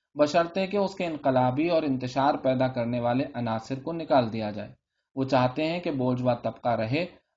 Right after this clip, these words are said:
مگر مزدور نہ ہو۔ ظاہر ہے کہ بورژوازی کی نظر میں سب سے اچھی دنیا وہی ہوگی جس میں خود اس کا تسلط ہو، اور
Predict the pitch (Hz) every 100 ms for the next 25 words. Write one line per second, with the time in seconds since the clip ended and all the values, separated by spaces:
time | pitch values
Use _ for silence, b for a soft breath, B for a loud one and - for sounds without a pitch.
0 | 139 151 165 151 135 123 160 185 139 117
1 | 117 - - 127 135 135 156 165 165 135
2 | 123 120 120 120 147 170 156 123 120 131
3 | 123 139 - 135 - 196 - - - 190
4 | 147 131 131 113 117 120 117 113 147 -
5 | b _ - 156 156 147 160 - 185 165
6 | 143 175 170 175 180 170 139 127 - -
7 | _ _ _ 151